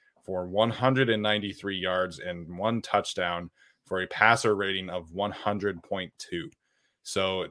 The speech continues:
teams are going at Patrick Queen. Uh, we saw the, the Colts do this with Jonathan Taylor and Nyheim Hines. So we've seen Austin Eckler be very, very involved the last few weeks. I think we see that again this week. I think we see Jared Cook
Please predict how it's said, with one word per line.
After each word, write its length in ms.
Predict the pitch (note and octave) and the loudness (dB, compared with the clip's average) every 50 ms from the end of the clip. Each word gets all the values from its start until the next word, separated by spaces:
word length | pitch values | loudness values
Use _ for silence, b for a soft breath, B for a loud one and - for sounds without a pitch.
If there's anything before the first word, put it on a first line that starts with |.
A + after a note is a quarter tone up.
| - - | -6 2
teams 340 | - B2 D3+ F3+ F#3+ F3 | 6 8 8 8 10 12
are 180 | F#3 D#3 C#3 B2+ | 12 12 12 12
going 340 | A2 B2 A#2+ A#2+ A2+ G#2+ - - - | 12 10 8 8 6 4 2 0 6
at 320 | G#2 A#2 C3+ C#3 - - - | 10 10 10 10 8 4 4
Patrick 400 | C3+ C3+ C#3 C3 C3+ D3 C#3 C#3 | 6 6 6 8 6 2 2 2
Queen. 500 | - D#3+ D#3+ D#3+ E3 E3 E3+ D#3+ D#3+ D#3+ _ _ _ _ _ _ | 2 4 4 4 4 2 2 0 -4 -6 _ _ _ _ _ _
Uh, 340 | G#2 G2+ G2+ G2+ G#2 G#2 G2 | 4 4 6 6 6 4 2
we 120 | G2 G#2+ G#2 | 0 -2 0
saw 280 | - A#2+ A#2 A#2 A#2 | 6 8 8 10 8
the, 360 | A2 A2+ A2 A2+ A2+ G#2+ F#2+ G#2 | 8 6 4 4 4 2 0 0
the 100 | G#2 G2+ | -2 -2
Colts 360 | - - B2 A#2+ B2+ A#2 - | 0 2 4 4 4 2 0
do 160 | - A#2 A#2+ A#2 | -2 0 0 2
this 200 | A#2+ A#2 G#2+ - | 2 0 0 -2
with 120 | G#2 E2+ | -4 -2
Jonathan 360 | G#2 G2+ G#2 G2 F2 F#2+ F2 | 0 0 0 -2 -4 -8 -4
Taylor 280 | E2 G#2+ A2+ A#2 A2+ A2 | 0 2 2 4 2 0
and 100 | G2+ F#2 | 0 -2
Nyheim 320 | F#2 F#2 F#2+ F#2 F#2+ F#2 F2 | -4 -4 -4 -6 -8 -6 -2
Hines. 520 | F#2+ G#2+ A#2+ B2+ B2 B2 B2 A2+ - - _ _ _ _ _ _ _ _ | 4 6 6 6 6 4 2 -2 -6 -10 _ _ _ _ _ _ _ _
So 400 | - - G2+ G2+ G2 G2 F#2+ F#2+ | -6 -2 -2 0 0 -2 -4 -4
we've 300 | F#2 G2 A#2 C3 C#3+ C3+ | -2 2 4 4 4 4
seen 220 | C3+ D#3+ D#3 C#3+ | 4 2 4 6
Austin 280 | C#3 C3+ C3+ B2+ C3 B2+ | 8 8 6 6 4 2
Eckler 300 | B2 B2 A#2 B2 A#2 G2+ | 2 2 4 2 2 2
be 200 | F#2 G#2+ G2+ F#2+ | 0 -2 -4 -4
very, 400 | F2 D#2+ E2 G2 A2 B2 C3 C3 | -6 -8 0 4 6 8 8 8
very 260 | A#2+ A#2+ A#2+ A#2+ A#2+ | 6 6 4 4 4
involved 680 | A#2 A2 G#2 G#2+ A2 G#2+ G#2+ G#2+ G#2 G2 F2 - G2+ | 2 2 4 6 6 8 6 6 4 2 -4 -12 -10
the 80 | G2 G2+ | -4 -2
last 260 | G2+ G#2 G#2 G#2+ - | 0 0 0 0 -4
few 160 | - G#2+ G#2 | -6 -6 -4
weeks. 300 | G#2 G#2+ G#2+ G2+ - - - _ _ _ _ _ _ - | -4 -4 -4 -6 -8 -12 -20 _ _ _ _ _ _ -14
I 40 | |
think 160 | F#2 G2+ G2 F#2+ | -12 -12 -10 -10
we 100 | G2 F2+ | -12 -10
see 140 | - G#2 F#2+ | -8 -6 -4
that 160 | F#2+ F#2+ F#2 - F2 | -4 -4 -4 -6 -10
again 480 | F2 E2+ D#2+ G2+ G2+ A2+ A#2+ A#2+ A#2+ - - F#2+ | -14 -10 -4 0 2 2 2 2 0 -4 -6 -4
this 280 | G2+ A2 A2 - - - | -2 -2 -2 -4 -6 -4
week. 300 | A2 A2 A2 G#2 - G2+ | -2 -2 -2 -2 -2 -4
I 60 | G2 | -6
think 200 | - G2+ F#2+ F2+ | -6 -8 -12 -12
we 80 | F#2 | -14
see 180 | E2+ - F#2+ F#2 | -14 -12 -14 -14
Jared 320 | D#2 - F#2+ F#2 F2+ E2+ | -8 -6 -4 -4 -4 -2
Cook 200 | - A2 A2+ G#2+ | 0 0 0 0